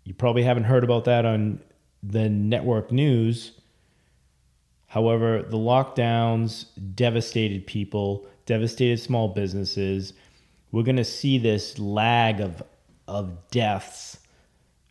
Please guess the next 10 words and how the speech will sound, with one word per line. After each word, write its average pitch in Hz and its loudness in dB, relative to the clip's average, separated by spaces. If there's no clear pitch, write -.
from 110 -2
two 147 0
years 120 2
of 95 -6
no 117 2
office 113 0
visits, 110 -2
scans, 110 0
preventative 113 -2
treatment. 110 -4